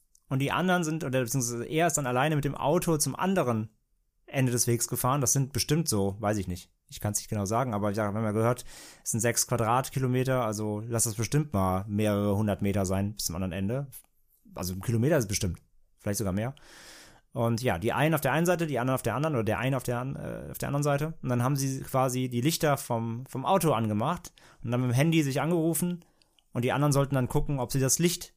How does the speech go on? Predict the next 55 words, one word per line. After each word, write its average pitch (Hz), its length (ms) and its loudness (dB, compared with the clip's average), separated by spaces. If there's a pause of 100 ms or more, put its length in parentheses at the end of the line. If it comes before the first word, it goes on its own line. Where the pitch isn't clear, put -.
vom 131 280 0
Auto 147 300 2
über 104 120 2
diese 104 200 0
Distanz 101 580 0 (440)
sehen 107 320 0
können. 120 260 -2
Und 151 80 -6
das 120 120 2
haben 139 160 4
sie. 85 180 -4 (600)
Und 110 80 0
damit 127 160 2
haben 143 120 4
sie 143 80 2
so 131 80 2
Selbsttests 131 600 2
gemacht, 113 340 0
eben 113 240 -2
wie 135 220 2
weit 151 600 2 (120)
man 123 160 0
da 127 80 4
überhaupt 120 300 4
schauen 156 360 4
kann. 85 260 -2 (320)
Das - 120 -2
heißt 120 240 2
also, 117 120 0
da 117 120 2
muss 143 180 2
nur 143 140 0
ein 170 180 2
Auto 147 580 2
hinten 160 360 2
in 131 200 0
den 123 60 -2
Weg 151 180 4
einbiegen. 104 600 -2
Das - 380 -2
hörst 156 260 4
du 113 80 2
halt 95 160 2
nicht, 104 180 -2
weil 101 100 0
es - 60 -2
so 107 100 0
weit 104 140 0
weg 151 160 -2
ist, 151 140 -4
aber 120 200 2
du 131 60 4
siehst 147 220 2
das - 120 2
Licht. - 280 0